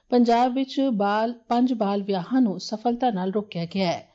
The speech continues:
ਇਸ ਬਾਰੇ ਜਾਣਕਾਰੀ ਦਿੰਦਿਆਂ ਸੂਬੇ ਦੇ ਸਮਾਜਿਕ ਸੁਰੱਖਿਆ, ਇਸਤਰੀ ਤੇ ਬਾਲ ਵਿਕਾਸ ਮੰਤਰੀ ਡਾਕਟਰ ਬਲਜੀਤ ਕੌਰ ਨੇ ਕਿਹਾ ਹੈ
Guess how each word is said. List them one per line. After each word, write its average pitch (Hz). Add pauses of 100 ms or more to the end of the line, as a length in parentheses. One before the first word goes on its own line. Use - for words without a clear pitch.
(360)
ਇਸ 240
ਬਾਰੇ 240
ਜਾਣਕਾਰੀ 220
ਦਿੰਦਿਆਂ 220
ਸੂਬੇ 214
ਦੇ 220
ਸਮਾਜਿਕ 196
ਸੁਰੱਖਿਆ, 214
ਇਸਤਰੀ 214
ਤੇ 214
ਬਾਲ 185
ਵਿਕਾਸ 175
ਮੰਤਰੀ 196
ਡਾਕਟਰ 202
ਬਲਜੀਤ 170
ਕੌਰ 170
ਨੇ 170
ਕਿਹਾ 226
ਹੈ 226